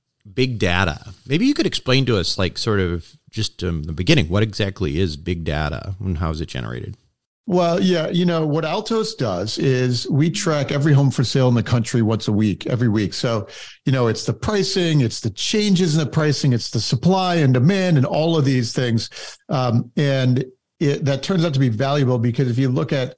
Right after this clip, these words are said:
Speaker 2: the traditional way that the housing market was tracked, uh, it was looking at the homes that sold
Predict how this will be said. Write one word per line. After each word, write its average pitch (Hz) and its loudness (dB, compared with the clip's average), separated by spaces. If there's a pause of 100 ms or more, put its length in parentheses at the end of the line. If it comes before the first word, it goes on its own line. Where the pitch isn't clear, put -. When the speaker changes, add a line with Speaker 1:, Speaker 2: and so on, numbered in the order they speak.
(300)
Speaker 2:
the 139 2
traditional 151 2
way 131 2
that 117 0
the 120 -2
housing 147 2
market 113 0
was 110 0
tracked, - -4 (760)
uh, 123 0
it 151 2
was 131 0
looking 151 2
at 120 0 (460)
the 131 2
homes 165 4
that 147 0
sold 131 0